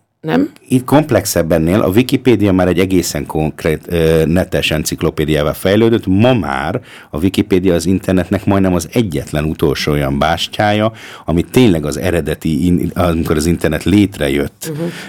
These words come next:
Speaker 2: nemes gondolatot tükrözi, hogy együtt, közösen csináljunk egy olyan adatbázist,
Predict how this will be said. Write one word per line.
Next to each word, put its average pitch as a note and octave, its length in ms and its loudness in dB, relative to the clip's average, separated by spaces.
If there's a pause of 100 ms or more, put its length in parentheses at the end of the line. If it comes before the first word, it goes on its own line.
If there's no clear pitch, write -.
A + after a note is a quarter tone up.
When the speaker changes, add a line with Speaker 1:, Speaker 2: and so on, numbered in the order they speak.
Speaker 2:
nemes F#2 420 2
gondolatot D#2+ 500 -4
tükrözi, C3 480 2
hogy A#2 180 0 (100)
együtt, E2 460 0
közösen E2 520 -2
csináljunk D#2 460 -2
egy E2 140 -2
olyan D#2 160 0
adatbázist, C#2+ 1080 -4